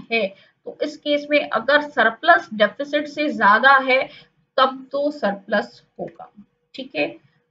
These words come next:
अगर जो हमारा surplus है वो deficit से ज्यादा है तो surplus होगा। और अगर current account में अगर deficit है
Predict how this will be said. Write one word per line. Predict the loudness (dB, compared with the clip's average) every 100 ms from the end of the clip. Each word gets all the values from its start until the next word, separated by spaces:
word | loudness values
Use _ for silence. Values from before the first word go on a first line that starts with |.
| -6
अगर | 4 4 4
जो | 2 -4
हमारा | -2 2 4
surplus | 2 0 -4 4 4 4
है | 0 0
वो | -2
deficit | -4 -4 -6 -12 -12
से | -10 -6
ज्यादा | 0 0 2
है | 2 2 -4 -8
तो | -6 -6
surplus | -4 -4 -4 -2 0 0 -2 -10
होगा। | -6 2 4 4 -4 _ _ _
और | 0 4 4
अगर | 2 2 2 2 -6 _ _
current | 4 4 4
account | -2 0 -2 -2 0
में | 0 2 -4
अगर | -4 0 4 4
deficit | 4 -2 -2 0 0 0
है | -6 0 0 0